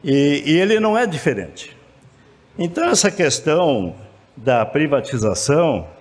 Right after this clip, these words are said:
da ceitec, pode até discordar. Mas, particularmente, o senhor me permita de dizer que o senhor foi muito infeliz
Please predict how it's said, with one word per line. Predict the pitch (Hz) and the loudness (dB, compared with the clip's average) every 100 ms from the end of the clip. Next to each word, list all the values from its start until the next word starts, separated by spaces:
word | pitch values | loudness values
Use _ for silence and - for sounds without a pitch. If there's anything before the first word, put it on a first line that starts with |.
| - - - - | -20 -20 -20 -6
da | 117 | -6
ceitec, | 113 135 101 131 170 175 - 80 - - | 0 0 0 0 0 0 -6 -8 -10 -10
pode | 208 214 | -2 0
até | 208 233 | 2 0
discordar. | 220 - 180 117 92 - - - _ _ _ _ _ _ _ _ _ _ _ _ - | -2 -2 -2 0 -4 -6 -18 -20 _ _ _ _ _ _ _ _ _ _ _ _ -10
Mas, | 214 208 | -2 -2
particularmente, | 208 226 - 214 196 175 202 | 2 0 2 0 2 4 2
o | 196 | 2
senhor | 196 | 0
me | 185 175 | 2 2
permita | 170 135 151 190 185 156 | 2 2 2 2 0 0
de | 127 139 | -2 -4
dizer | 123 117 175 175 | -4 0 0 0
que | 226 170 | -8 -8
o | |
senhor | - 202 | -2 -2
foi | 208 | 0
muito | 190 214 208 | 0 -2 -4
infeliz | 175 - 156 135 139 104 - | -8 -4 -2 0 -2 -4 -10